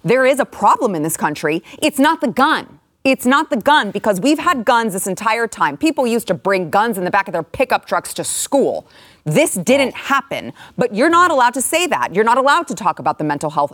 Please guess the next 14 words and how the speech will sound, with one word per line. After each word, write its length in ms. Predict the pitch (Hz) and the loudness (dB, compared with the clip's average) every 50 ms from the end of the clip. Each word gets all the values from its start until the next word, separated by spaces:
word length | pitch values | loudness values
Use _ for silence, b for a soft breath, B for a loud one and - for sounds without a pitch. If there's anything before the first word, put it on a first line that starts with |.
| - _ | -4 _
issues 500 | 196 208 240 - - 147 135 143 175 - B B B B | 0 0 0 -2 -2 -2 -2 -2 -2 -4 B B B B
and 100 | 214 226 | 0 0
the 40 | 226 | 2
mental 220 | 233 233 220 254 240 | 2 0 0 0 0
health 180 | 233 220 226 - | 0 0 0 -2
facility 520 | 277 254 - - 339 349 320 - 202 165 | -4 -4 -2 -2 -2 -2 0 0 0 -2
issues. 380 | 135 156 - - 113 185 180 B B B B B | -2 -2 -4 -6 -6 -6 -8 B B B B B
We 260 | - 185 247 302 330 339 | -2 2 2 4 2 2
have, 460 | - - 330 339 330 285 254 220 247 B B B B B - | 0 2 2 4 4 4 2 0 -4 B B B B B 0
um, 380 | 240 240 233 226 220 220 220 - | 2 2 2 2 0 -2 -6 -4
mental 440 | 208 190 220 269 302 294 370 - - | 0 2 2 2 2 2 2 0 0
health 360 | - - 269 254 254 - b b b b b _ | 2 0 0 0 -2 -4 b b b b b _
patients 640 | - - 285 330 508 523 - - 220 165 160 165 - | -4 -2 0 0 2 2 2 0 0 0 -2 -6 -6
probably 640 | - - 202 170 202 - - 151 165 151 160 220 | -2 2 2 2 2 0 -2 0 0 2 0 -2